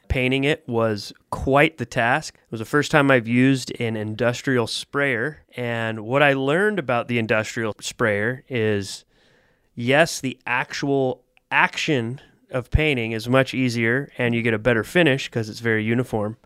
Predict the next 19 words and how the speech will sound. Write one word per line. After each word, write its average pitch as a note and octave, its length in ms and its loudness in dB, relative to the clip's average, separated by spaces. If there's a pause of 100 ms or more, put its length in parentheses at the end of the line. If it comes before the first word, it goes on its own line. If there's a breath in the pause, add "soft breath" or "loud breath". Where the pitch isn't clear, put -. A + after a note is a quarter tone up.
(120)
But G3+ 520 8 (240)
shit - 280 -2
gets - 240 -4
<laughs> B2 80 -2
everywhere, G#2+ 420 -4 (160)
and E3 180 0
the E3 60 0
cleanup C#3 540 -2
is A2 100 -10
no A#2 160 0
joke. A2 400 0 (420 loud breath)
And C3 140 0
by D3 140 6
shit - 260 2
getting D3+ 260 2
everywhere, A#2+ 460 2
it - 140 -6
means G#2+ 420 0 (160)
spraying C3 920 0